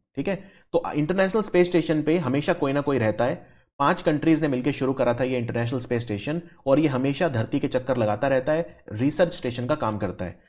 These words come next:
तो इसमें सबसे इंपॉर्टेंट चीज जो आपको याद रखनी है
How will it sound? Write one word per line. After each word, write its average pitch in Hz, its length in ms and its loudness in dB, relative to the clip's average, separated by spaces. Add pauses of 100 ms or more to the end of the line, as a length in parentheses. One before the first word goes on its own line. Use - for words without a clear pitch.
(200)
तो 170 80 4
इसमें 190 160 2
सबसे 196 260 0
इंपॉर्टेंट 185 360 0
चीज 180 160 0
जो 180 80 2
आपको 165 180 2
याद 127 260 2
रखनी 143 240 -2
है 160 400 -4